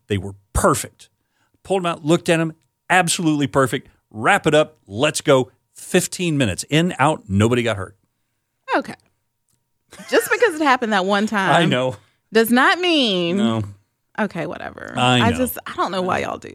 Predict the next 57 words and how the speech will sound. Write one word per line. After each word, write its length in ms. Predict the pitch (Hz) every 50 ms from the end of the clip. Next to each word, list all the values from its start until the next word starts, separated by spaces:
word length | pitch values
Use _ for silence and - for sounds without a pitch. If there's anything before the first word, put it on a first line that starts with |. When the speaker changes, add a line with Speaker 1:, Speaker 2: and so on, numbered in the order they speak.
| -
Speaker 1:
Do 80 | - 262
you 60 | 392 440
Speaker 2:
that. 40 | 381
Speaker 1:
really 220 | 294 269 277 277 240
like 260 | 220 196 208 226 226
shopping, 440 | - - 233 220 226 - 240 214 208
though? 160 | 208 220 208
Going 280 | - 175 180 190 185
in 220 | 185 185 185 185 180
and 320 | 156 123 117 117 110 107 110 _
sifting 500 | - - - - 170 - - 175 151 131
through 260 | - 165 165 156 156
everything? 680 | 151 147 151 151 135 - - 156 147 147 147 147 151 139
And 240 | 120 110 107 104 -
Speaker 2:
I 80 | -
do. 540 | 311 - 339 381 403 370 254 202 147 165 - -
It 140 | 226 233
Speaker 1:
Mm. 20 | 233
Speaker 2:
relaxes 640 | 254 254 240 226 220 226 226 214 - 202 185 -
me. 280 | 165 131 95 101 - -
Speaker 1:
Mm-mm. 840 | - - - 135 117 113 110 104 107 _ 120 135 147 147 143 139 135 117
Ugh. 40 | 101 - _ _ _
Speaker 2:
It 120 | - 220 214
Speaker 1:
Really? 160 | 127 147 170
Speaker 2:
relaxes 420 | 180 202 202 214 - - 214 208 -
me. 160 | 196 185 175
It 140 | - - -
calms 340 | - 208 180 190 196 196 202
my 120 | 190 180
nerves 460 | 180 175 170 170 170 175 180 - - -
to, 180 | - 185 165 165 _ _ _ _ _
Speaker 1:
Oh, 60 | - - -
I 40 |
Speaker 2:
to 40 | - - -
Speaker 1:
can't. 100 | 214 -
Speaker 2:
shop 380 | - - 202 165 165 160 -
sometimes. 640 | - - 180 175 - - 151 151 151 165 185 185 -
Speaker 1:
No, 80 | - 95
I 80 | 95
can't. 320 | 98 - - 113 113 - -
No, 80 | 110
Speaker 2:
That's 160 | 107 262 285 -
Speaker 1:
that 80 | -
Speaker 2:
actually 360 | 254 294 - - - 453 403
a 60 | 285 233
toxic 600 | - - 226 202 214 208 - - 214 - - -
trait. 420 | - - 196 180 165 165 - -
If 160 | - 190 - -
I 100 | 185 214
have 200 | 208 220 208 202
a 80 | 190
bad 260 | 196 185 175 165 156
day, 280 | - 175 165 170 185 165 -
<laughs> 60 | 156
I'll 60 | 196 175
go 160 | - 170 175
shopping. 560 | - - - - 180 - - - - - -